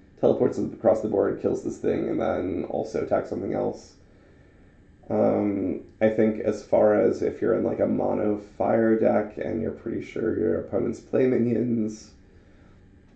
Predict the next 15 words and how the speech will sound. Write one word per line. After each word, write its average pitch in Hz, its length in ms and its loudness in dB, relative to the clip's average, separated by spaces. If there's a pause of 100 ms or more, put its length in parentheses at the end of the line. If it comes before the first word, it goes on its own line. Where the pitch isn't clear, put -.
(500)
it 113 100 0
can 120 100 0
have 104 140 4
some 104 180 -4
use. 104 540 -2 (1200)
Um, 139 720 0 (500)
I 143 100 4
think 175 280 0
that 151 560 4 (760)
I - 40 4
really 185 240 6
just - 320 -6 (240)
worry 104 480 0
that, 98 560 0 (120)
um, - 640 -6